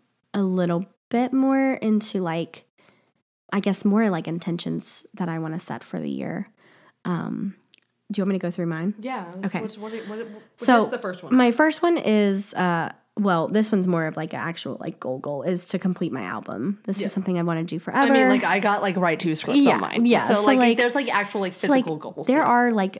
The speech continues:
Speaker 1: there's a couple of, like, those, but, um, that's a big one for me. That's something that I've been talking about for years. It's something that I actually have a plan for this year, um, and,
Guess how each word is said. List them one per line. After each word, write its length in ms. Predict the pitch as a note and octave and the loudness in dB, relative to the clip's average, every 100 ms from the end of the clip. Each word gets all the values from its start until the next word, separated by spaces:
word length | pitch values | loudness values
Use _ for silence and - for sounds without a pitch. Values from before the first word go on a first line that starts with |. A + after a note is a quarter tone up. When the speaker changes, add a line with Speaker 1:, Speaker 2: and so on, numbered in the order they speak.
| - | -4
Speaker 1:
there's 240 | G#3 G#3 | -2 0
a 60 | A3+ | 0
couple 320 | A3 G3+ F3+ | -2 0 0
of, 80 | F3 | 0
like, 200 | D#3+ F3 | -4 -6
those, 360 | D3 G#2 E3 - | -6 -4 -6 -4
but, 400 | F#3+ E3+ - _ | 0 0 -2 _
um, 480 | G3 E3+ D#3+ E3 G3+ | -4 -2 -4 -4 -4
that's 240 | F#3+ G#3+ | -2 0
a 40 | A3+ | 2
big 180 | F3 E3+ | 2 0
one 120 | F3 | -2
for 140 | F#3+ | 0
me. 160 | F#3+ F3+ | 0 0
That's 180 | F3 - | -2 -6
something 240 | F#3 F#3 | -4 -2
that 140 | F3 | -2
I've 280 | D#3+ F3 - | -2 -4 -6
been 120 | - F#3 | -8 -4
talking 320 | F3+ F3 F#3 | -4 -4 -4
about 220 | F3+ - | -4 -6
for 100 | G3 | -4
years. 580 | G#3 C4+ C4+ C4 B3+ - | 0 0 2 0 0 -2
It's 120 | - A3 | -2 2
something 220 | G#3+ G#3 | 4 4
that 120 | F#3 | 4
I 80 | F3 | 0
actually 380 | - F3+ - F3+ | -2 -4 -2 -2
have 200 | F3 - | -2 -6
a 40 | |
plan 320 | - C4 B3+ | -2 2 2
for 220 | B3 A#3 | 2 2
this 280 | A3+ A3 - | 2 0 0
year, 340 | G#3+ G3+ G3 - | 0 2 0 0
um, 420 | F#3 E3+ E3 C#3 - | -2 0 -2 -4 -2
and, 480 | F#3 F3 F3 E3+ | 0 0 0 -2